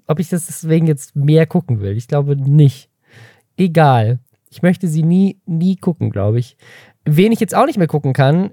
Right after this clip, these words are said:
ist Bärbel Baas, die aktuelle Bundestagspräsidentin. Die hat sich mit Corona infiziert und hat dann die Zeit irgendwie rumgebracht, indem sie gesagt hat, „Ich gehe jetzt auf TikTok und drehe jetzt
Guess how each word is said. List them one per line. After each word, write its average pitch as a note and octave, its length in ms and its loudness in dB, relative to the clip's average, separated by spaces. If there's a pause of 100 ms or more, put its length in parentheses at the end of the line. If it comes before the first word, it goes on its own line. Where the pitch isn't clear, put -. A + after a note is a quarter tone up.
ist D#3+ 400 0
Bärbel F3 460 2
Baas, D#3 380 0
die D#3+ 120 -10
aktuelle D#3+ 480 0
Bundestagspräsidentin. C#3 1400 -2 (400)
Die D#3 80 0
hat F#3+ 80 0
sich - 100 -10
mit C#4+ 180 0
Corona D#3+ 500 4
infiziert C#3+ 520 -4
und D#3 80 0
hat D#3 160 0
dann G3 320 0
die D#3+ 240 -6
Zeit E3 380 0
irgendwie D3 340 -4
rumgebracht, D#3 840 -4
indem C3+ 260 -2
sie C#3 80 -8
gesagt C3+ 340 -2
hat, C3+ 320 -2 (1120)
„Ich - 460 -2
gehe F3+ 280 0
jetzt F3 540 0
auf C#3+ 260 0 (140)
TikTok - 640 -4
und C3+ 300 0 (140)
drehe D#3+ 240 -2
jetzt D#3 340 0